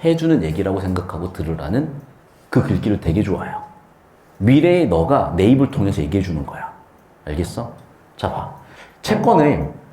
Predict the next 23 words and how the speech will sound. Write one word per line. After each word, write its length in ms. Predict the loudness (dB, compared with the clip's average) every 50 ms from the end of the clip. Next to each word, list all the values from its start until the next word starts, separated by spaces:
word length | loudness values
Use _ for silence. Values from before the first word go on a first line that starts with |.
| -20 -20 -4 2
뭐든 680 | 4 4 4 6 4 4 4 4 4 4 2 2 -2 -8 -12 -16 -20 -14
현재 420 | -4 0 2 2 4 4 2 4
가치에서 840 | 4 4 2 2 0 0 2 2 2 4 4 2 2 2 -2 -6 -12 -16 -18 -20 -20 -2 2
내가 220 | 4 4 6 6
얼마에 380 | 6 6 6 6 4 4 4 2
샀어. 400 | 2 0 -2 -4 -4 -6 -6 -2
자, 300 | 0 0 0 0 0 0 2
금을 280 | 4 6 6 6 6
사. 360 | 4 2 2 0 0 -2 -6 -10 -14 -20 -20 -20 -20 -20 -20 -20 -10
현재 300 | -2 0 2 2 4 4
가치가 580 | 4 4 4 2 2 4 4 4 2 0 -2 0
백만 340 | 2 4 4 6 6 4 4
원이야. 340 | 2 0 -2 -4 -8 -10 -6 -4
구십만 320 | -2 0 0 2 2 2
원에 120 | 2 0 0
샀네? 380 | -2 -2 -2 -2 -2 -4 -4
순이익 300 | -6 -6 -4 -2 -2 -2
십만 300 | -2 -4 -4 -4 -4 -4
원이야. 260 | -6 -8 -8 -12 -16 -20 -20 -20 _ _ _ 2
이해됐어? 520 | 2 4 4 2 -2 -4 -6 -6 -6 -8 -12 -18 -20 -20 -20 -20 -20 _ _
그 160 | 0 4 4
얘기하는 360 | 6 6 6 4 2 2 -2 -4
거야. 220 | -6 -8 -10 -12